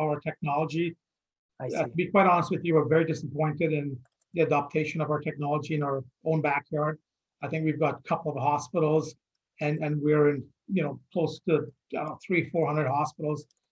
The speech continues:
Speaker 1: in the U S, and we're in less than a handful in Canada.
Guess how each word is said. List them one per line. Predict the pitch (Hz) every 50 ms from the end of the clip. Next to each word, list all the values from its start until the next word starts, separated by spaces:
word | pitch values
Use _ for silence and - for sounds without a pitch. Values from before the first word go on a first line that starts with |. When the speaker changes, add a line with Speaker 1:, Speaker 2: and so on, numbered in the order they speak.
| _ -
Speaker 1:
in | 175 160
the | 147 156
U | 151 147 151 147 147
S, | 147 175 175 - -
and | 160 147 147 135 127 123 - _ _ _ _ _ _ _ _ _ _ _ _ -
we're | 202 185 175 170
in | 165 160 160 160 156 147
less | 156 170 170 165 -
than | 170 165
a | 160 147
handful | 131 170 175 180 175 - 196 180 165 160
in | 151 -
Canada. | - 185 190 196 185 170 143 131 -